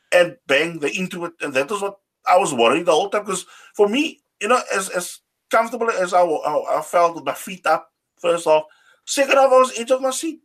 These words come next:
'cause I'm thinking, "Oh shit, I don't wanna concede a goal now."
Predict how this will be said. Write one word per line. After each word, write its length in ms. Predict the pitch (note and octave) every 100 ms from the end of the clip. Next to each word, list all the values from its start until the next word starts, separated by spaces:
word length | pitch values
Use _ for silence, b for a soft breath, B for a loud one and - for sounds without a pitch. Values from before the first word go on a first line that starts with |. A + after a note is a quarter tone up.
| -
'cause 140 | G3
I'm 80 | G#3+
thinking, 200 | B3 A3+
"Oh 140 | G#3+ A3+
shit, 240 | - B3
I 80 | F#3+
don't 180 | G#3 A3+
wanna 180 | G#3+ G#3
concede 360 | G3 E3+ E3 D3
a 60 |
goal 240 | A2+ A2+ G#2+
now." 320 | G#2 E3